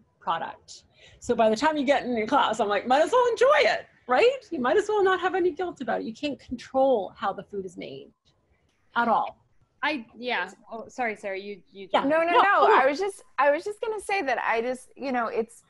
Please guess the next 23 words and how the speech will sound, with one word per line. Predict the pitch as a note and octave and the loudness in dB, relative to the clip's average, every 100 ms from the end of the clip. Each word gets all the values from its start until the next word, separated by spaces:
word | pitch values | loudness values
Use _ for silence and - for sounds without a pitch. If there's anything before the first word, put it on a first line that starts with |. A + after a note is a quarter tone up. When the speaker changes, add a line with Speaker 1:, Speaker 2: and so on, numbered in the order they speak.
| _ _ _ _ _ - | _ _ _ _ _ -2
Speaker 3:
I, | B3 - | -2 0
I | B3 B3 | 0 0
love | A#3 A#3+ A#3+ C#4+ | 0 2 2 0
hearing | D4+ C#4 C4 | -2 0 0
you | A#3 | -2
talk | B3 G3 A3 | -2 -2 0
about | G#3 A3 | -4 -2
this, | A#3 B3 A3+ | -6 -8 -8
and | |
I | F#3 | -10
find | F#3+ G3 G3+ | -8 -8 -8
it | - | -10
so | G#3 A3 - | -8 -8 -4
fascinating. | F#3+ G#3+ - G#3 E3+ D#3 D#3 F3+ _ _ _ _ _ | -4 -4 -8 -12 -10 -10 -12 -12 _ _ _ _ _
Um, | G3+ G3 F#3 F#3 | -4 -2 -4 -6
when | G#3+ G#3 | -6 -4
we | A3+ | -2
were | C4+ C#4 | -2 -2
writing | A3 G3+ G3 G3 F#3+ - | 0 0 -2 -6 -10 -4
our | F#3+ | -4
book, | F3 C4 C#4 D3+ D3+ - _ - | -2 -2 0 0 -2 -12 _ -4
I | A3 | -2
remember | A3 G#3+ G#3 A3 G#3+ G3+ G3 | -2 -4 -6 -4 -2 0 -2